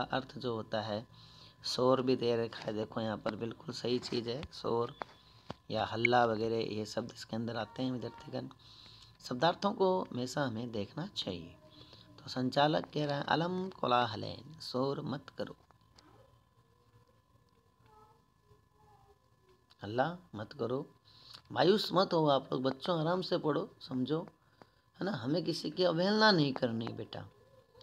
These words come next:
मायूस मत होइए बेटा, कोई बात नहीं, थोड़ा सा जाओगे काम बन जाएगा। अलम कोलाहलेन अद्य परम हर्षस्य अवसरः यत्,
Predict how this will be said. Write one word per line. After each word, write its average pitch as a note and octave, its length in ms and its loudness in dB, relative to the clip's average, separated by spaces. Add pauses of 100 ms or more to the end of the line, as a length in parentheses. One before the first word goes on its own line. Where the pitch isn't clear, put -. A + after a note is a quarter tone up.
(380)
मायूस G3 360 6
मत C#3 220 2
होइए A2+ 260 -6
बेटा, G2+ 240 -12 (320)
कोई - 180 -2
बात C3+ 260 0
नहीं, C3+ 120 -4
थोड़ा B2+ 200 -2
सा B2+ 100 0
जाओगे B2 500 0
काम A#2+ 300 -4
बन A2+ 140 -6
जाएगा। B2 360 0 (1040)
अलम F#3+ 360 6
कोलाहलेन B2 840 2 (120)
अद्य F3+ 580 4 (140)
परम D#3+ 480 4
हर्षस्य D3+ 720 0
अवसरः C3 760 2
यत्, C3 300 -2